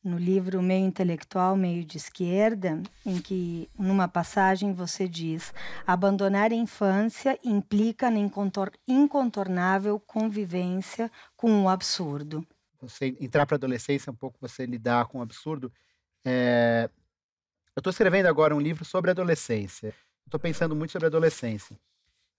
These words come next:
Speaker 2: E eu caí num, eu caí num conto do vigário dos adultos na minha infância. Fui enganado pelos adultos, porque eu acreditei na infância que se você se comportasse bem,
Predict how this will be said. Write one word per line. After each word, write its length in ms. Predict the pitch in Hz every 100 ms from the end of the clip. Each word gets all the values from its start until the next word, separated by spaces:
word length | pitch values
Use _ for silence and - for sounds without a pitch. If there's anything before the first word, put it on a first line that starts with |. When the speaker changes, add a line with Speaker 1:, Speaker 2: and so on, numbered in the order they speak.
| _
Speaker 2:
E 840 | 151 151 147 147 143 143 135 131 - _ _ _ _ _ _ _ _ _
eu 80 | 170
caí 240 | - 208
num, 220 | 226 233 202
eu 120 | 175
caí 220 | 196 196
num 180 | 226 208
conto 380 | - 185 196 151
do 80 |
vigário 460 | 139 135 135 143 127
dos 160 | 113 107
adultos 480 | 110 107 107 - -
na 80 | 113
minha 120 | 127
infância. 540 | 120 - 104 98 - -
Fui 120 | 165
enganado 440 | 165 165 147 139
pelos 240 | 110 117 110
adultos, 380 | 110 98 95 -
porque 400 | - 143 143 135 _ _ _
eu 120 | 151
acreditei 760 | 190 208 202 180 - - 208 190
na 80 | 147
infância 720 | 123 - 175 151 - 107 104 _ _ _ _ _ _
que 80 | -
se 140 | 156 156
você 280 | 170 -
se 120 | 208 -
comportasse 600 | 185 170 143 143 135 120
bem, 440 | 110 147 131 101